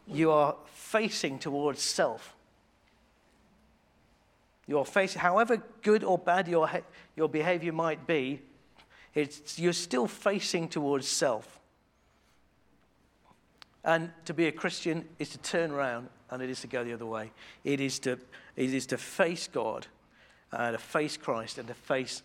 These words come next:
outward to other people. It is, it is a turnaround.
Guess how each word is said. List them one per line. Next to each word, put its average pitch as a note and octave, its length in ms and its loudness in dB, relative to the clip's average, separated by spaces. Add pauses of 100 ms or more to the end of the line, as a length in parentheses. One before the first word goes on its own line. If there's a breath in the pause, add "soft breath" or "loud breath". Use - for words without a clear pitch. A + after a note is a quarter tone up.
(240 soft breath)
outward C3+ 460 -2
to C3+ 120 -4
other B2 140 -4
people. - 500 -4 (840 soft breath)
It E3+ 160 4
is, F#3 260 2
it F#3+ 140 2
is A3 140 0
a B3 80 0
turnaround. G#3 760 2